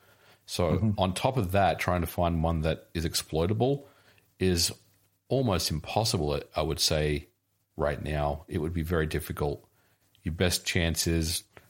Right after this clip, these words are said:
Speaker 1: to find a Horizon bundle if indeed this is what you want. But look, um,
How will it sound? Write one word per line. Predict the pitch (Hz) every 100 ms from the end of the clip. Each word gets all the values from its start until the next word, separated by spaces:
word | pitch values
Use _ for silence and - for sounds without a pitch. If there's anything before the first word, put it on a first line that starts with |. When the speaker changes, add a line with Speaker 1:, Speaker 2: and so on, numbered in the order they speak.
| _ _ _ _
Speaker 1:
to | - - 85 80 78
find | - 85 85 82
a |
Horizon | 80 87 82 85 90 92 90
bundle | 90 92 98 90
if | 76 82
indeed | 80 78 82
this | 82 -
is | 78
what | 80 -
you | 67
want. | 80 95 110 - - _ _ _ _ _ _ _ -
But | 92 104 95 - _ -
look, | 120 107 - _ _
um, | 104 104 92 85 80